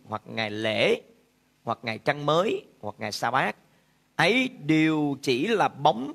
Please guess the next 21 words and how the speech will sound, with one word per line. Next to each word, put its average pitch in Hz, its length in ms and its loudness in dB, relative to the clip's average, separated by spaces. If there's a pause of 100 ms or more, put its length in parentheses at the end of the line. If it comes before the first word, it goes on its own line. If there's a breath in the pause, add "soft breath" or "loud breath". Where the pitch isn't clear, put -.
của 135 140 -2
những 156 160 -8
việc 131 140 0
sẽ 113 120 -4
tới, 180 360 2 (220)
còn 113 220 -4
hình 127 380 -2
thì 113 140 -4
ở 117 100 -2
trong 120 200 -4
Đấng 139 140 -6
Christ." 170 240 0 (840 soft breath)
Cho 226 100 4
nên 214 160 2
những 151 180 -4
cái 202 300 0
ngày 127 220 -2
sa - 300 2
bát, - 560 -2
trăng 190 460 0
mới, 214 460 2